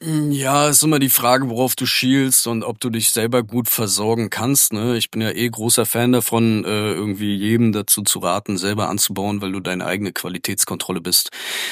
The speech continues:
weil du genau weißt, äh, wie die Pflanze aufgezogen wurde, was gedüngt wurde, wann der Dünger abgesetzt wurde,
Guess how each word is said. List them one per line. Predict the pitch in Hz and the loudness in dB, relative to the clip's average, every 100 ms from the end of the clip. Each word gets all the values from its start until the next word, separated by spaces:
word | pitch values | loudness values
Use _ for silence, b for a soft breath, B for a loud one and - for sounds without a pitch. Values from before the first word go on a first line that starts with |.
| B | B
weil | - | -6
du | 98 | -4
genau | 104 107 87 | -2 -2 0
weißt, | 90 104 - - - b b b b _ - | 0 4 2 2 -6 b b b b _ -8
äh, | 92 87 | -8 -6
wie | 98 | -6
die | 101 | -4
Pflanze | - 90 - 104 90 | -4 2 0 0 -4
aufgezogen | 92 107 - 117 98 92 | -6 -4 0 0 -2 -6
wurde, | 95 98 92 87 | -6 -6 -6 0
was | 92 - | 2 2
gedüngt | 92 95 101 - | 0 -4 -2 -4
wurde, | 95 98 101 90 | -4 -4 -4 -2
wann | 82 | -2
der | 104 | -2
Dünger | 95 104 92 | -2 0 0
abgesetzt | 67 - 92 98 - - - | -2 -4 -4 0 0 0 -2
wurde, | 98 95 95 95 90 | -4 -2 -2 -2 -4